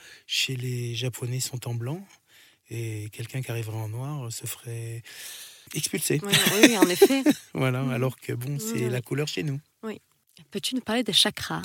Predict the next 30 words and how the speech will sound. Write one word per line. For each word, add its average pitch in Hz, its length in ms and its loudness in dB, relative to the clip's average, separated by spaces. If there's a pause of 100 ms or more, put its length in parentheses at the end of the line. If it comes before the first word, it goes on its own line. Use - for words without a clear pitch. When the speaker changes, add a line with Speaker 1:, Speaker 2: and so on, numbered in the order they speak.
(120)
Speaker 2:
Donc, 180 160 -8
on 185 80 4
a 202 80 8
évoqué, 302 540 10
Speaker 1:
Alors, 240 120 8
Speaker 2:
euh, 208 60 8
le 208 60 6
Speaker 1:
alors. 220 60 8
Speaker 2:
sujet 262 220 8 (160)
tout 381 180 8
à 269 100 10
l'heure 233 480 10
Speaker 1:
Oui, 175 240 12
Speaker 2:
rapidement. 226 220 10
Speaker 1:
parce 240 140 12
qu'on 392 120 10
est, 165 140 4
parce 160 180 4
qu'on 156 180 0
est, 147 220 6
on 139 60 2
est - 340 12
trop, 403 240 12
Speaker 2:
<laughs> - 160 6
Speaker 1:
trop 403 100 8
rapide. 233 600 4 (380)
On 156 40 8
a 165 80 8
trop - 200 4
d'énergie. 185 680 4